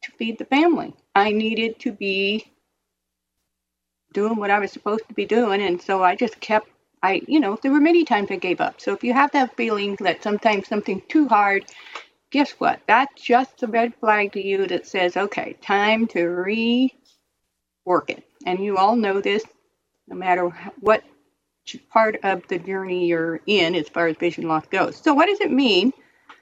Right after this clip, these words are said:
to have good inventory? So that's my disclaimer. I don't have all the answers, and it certainly wasn't fun all the time. I found this on the internet yesterday because I thought, you know, I should look and see what the current inventory practices were. At the time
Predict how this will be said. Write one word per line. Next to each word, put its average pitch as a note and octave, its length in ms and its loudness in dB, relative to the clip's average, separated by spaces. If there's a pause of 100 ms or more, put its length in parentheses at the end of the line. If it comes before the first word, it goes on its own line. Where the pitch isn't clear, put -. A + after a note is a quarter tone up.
(220)
to B3+ 80 4
have G#3+ 500 2
good G3+ 200 0
inventory? D#3+ 500 -4
So F3+ 140 -6
that's A3+ 240 2
my A#3+ 140 2
disclaimer. F3 680 -2
I F#3 100 0
don't G3 140 0
have G3 140 -2
all F#3+ 120 -4
the F3+ 140 -2
answers, F#3+ 400 -4
and E3+ 160 -2
it - 180 -12
certainly A3 380 -2
wasn't F3+ 440 -2 (200)
fun A#3+ 480 2
all F3+ 180 0
the E3 120 -8
time. E3+ 300 -2 (1200)
I C4+ 180 4 (180)
found F4+ 300 4
this D#4 200 -2
on C4+ 120 4
the A#3 120 2
internet A#3 320 2
yesterday G#3+ 460 2
because A3+ 340 -2
I G#3 140 2
thought, A3 280 2
you C4+ 100 2
know, D4+ 120 4
I C4+ 120 4
should C4+ 200 0
look B3+ 180 0
and A#3 120 2
see A3+ 160 -2
what G#3 120 -2
the E3+ 80 -2
current G3+ 300 -4
inventory F#3 540 0
practices F3+ 680 -2
were. E3+ 360 0
At G#3 160 -2
the A#3 80 0
time F4 640 2